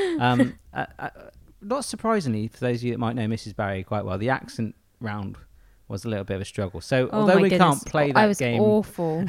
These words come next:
Speaker 1: <laughs> although we can't play that game right now, let me just say, right, I'm holding my phone up to my head right now. I want you to d-,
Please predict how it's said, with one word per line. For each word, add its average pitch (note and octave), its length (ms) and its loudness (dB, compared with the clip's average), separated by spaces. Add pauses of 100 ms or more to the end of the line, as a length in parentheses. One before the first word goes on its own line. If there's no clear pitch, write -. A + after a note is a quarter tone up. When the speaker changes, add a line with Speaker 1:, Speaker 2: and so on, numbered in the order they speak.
(260)
Speaker 1:
<laughs> F#3+ 300 2
although F#3 220 2
we A3+ 80 4
can't F#3 220 2
play F#3 140 4
that D#3+ 100 2
game C#3 300 0 (480)
right D3 340 4
now, F#2 340 -4 (400)
let D3 140 0
me E3+ 80 -2
just D#3+ 200 -4
say, F#2 240 0
right, G2 180 -4
I'm G#2+ 180 -2
holding D3 340 0
my C#3+ 60 2
phone A#2+ 200 0
up A#2 100 -4
to - 80 -6
my G2+ 60 0
head G#2 120 0
right G#2 140 -2
now. F#2+ 280 -4
I G2+ 100 -4
want A2 240 0
you G#2+ 80 -2
to A#2+ 100 -6
d-, - 80 -14